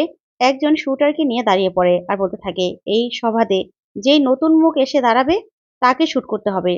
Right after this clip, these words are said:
সে যেই হোক।" তারপর ফুলকি ছবিটা দেখিয়ে বলতে থাকে, "এও হতে পারে, বুঝতে পেরেছো? আবার নিয়ে নাও হতে পারে, যে হবে তাকে কিন্তু শুটটা করতে হবে,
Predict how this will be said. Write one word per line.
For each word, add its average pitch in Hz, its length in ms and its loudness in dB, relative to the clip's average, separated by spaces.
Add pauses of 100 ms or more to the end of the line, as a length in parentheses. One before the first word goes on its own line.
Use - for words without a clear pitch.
(180)
সে 311 180 0
যেই 226 200 4
হোক।" 180 180 -2 (260)
তারপর 277 260 -2
ফুলকি 311 300 -2
ছবিটা 302 340 0
দেখিয়ে 247 280 0
বলতে 196 220 -4
থাকে, 185 280 -6 (420)
"এও 269 220 8
হতে 240 220 -6
পারে, 175 240 -2 (180)
বুঝতে 240 200 -6
পেরেছো? 349 260 -2
আবার 277 140 -2
নিয়ে 294 220 2
নাও 240 280 6
হতে 240 180 -4
পারে, 180 220 0 (340)
যে 254 200 0
হবে 262 320 2 (360)
তাকে 262 260 0
কিন্তু 339 220 2
শুটটা 254 280 -4
করতে 202 240 -4
হবে, 180 220 -2